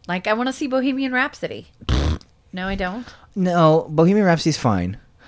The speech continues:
Speaker 2: but I don't think that it should be given any awards or anything, uh, because it was directed by Brian, Brian Singer, and he is,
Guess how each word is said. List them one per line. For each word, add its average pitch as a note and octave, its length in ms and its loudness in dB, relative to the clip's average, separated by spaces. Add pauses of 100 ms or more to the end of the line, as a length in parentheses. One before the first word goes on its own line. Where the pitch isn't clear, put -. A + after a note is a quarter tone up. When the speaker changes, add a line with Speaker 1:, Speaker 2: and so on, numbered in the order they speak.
(220)
Speaker 2:
but A#2 580 4 (280)
I A#2 200 2
don't C3+ 320 4
think B2 220 0
that A2 120 2
it A2 120 2
should G2+ 180 -2
be G#2 360 2 (200)
given G#2 300 2
any D3+ 220 2
awards A#2 600 2 (560)
or A2 140 2
anything, G#2+ 560 -2 (120)
uh, G2 140 4
because F#2+ 260 0
it F#2+ 60 0
was F#2+ 140 -4
directed A#2 420 0
by A#2 120 4
Brian, G#2 580 0 (1200)
Brian G#2 540 0
Singer, G#2+ 440 -2 (680)
and G2 200 -4
he C#3 460 -2 (280)
is, D#3 400 2